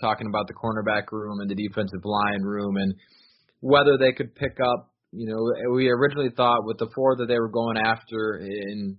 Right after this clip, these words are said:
in the cornerback room that if they could pick up three of 'em, I think that's a slam dunk home run win. Uh, I think with, when you pick up the two that they, of course, had and missed out on the other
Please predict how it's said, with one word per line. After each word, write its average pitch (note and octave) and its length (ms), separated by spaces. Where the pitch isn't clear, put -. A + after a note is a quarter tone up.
in A2+ 220
the A#2 80
cornerback A#2+ 580
room A#2 200
that A2 100
if G2+ 60
they A2+ 100
could A2 160
pick B2+ 180
up - 220
three A#2+ 200
of A2+ 80
'em, A#2+ 280
I G#2+ 80
think G#2 200
that's A2 220
a - 140
slam A2 340
dunk A2 340
home B2+ 300
run A#2 320
win. A#2+ 480
Uh, G2 260
I G#2 100
think A2+ 200
with, A2 180
when A2+ 160
you G#2+ 80
pick B2+ 180
up G#2 120
the G#2+ 120
two C3 240
that A#2 100
they, A2+ 140
of A2 100
course, A2 320
had B2 280
and A2 120
missed A2+ 180
out A#2+ 160
on A2+ 120
the A2+ 120
other A#2 200